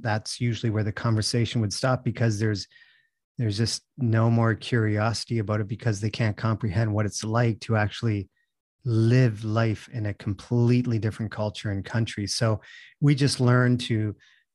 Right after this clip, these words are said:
not be upset that people weren't curious about our experiences, but just embrace being back in Canada, connecting with family. And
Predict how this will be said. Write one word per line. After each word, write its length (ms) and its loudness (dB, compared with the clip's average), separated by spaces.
not 380 2
be 180 0
upset 520 -2
that 160 -4
people 320 -2
weren't 280 0
curious 520 4
about 240 -2
our 160 -2
experiences, 880 -2
but 220 2
just 440 0
embrace 640 2
being 260 0
back 260 0
in 140 -4
Canada, 520 0
connecting 440 -2
with 120 0
family. 580 0
And 200 -4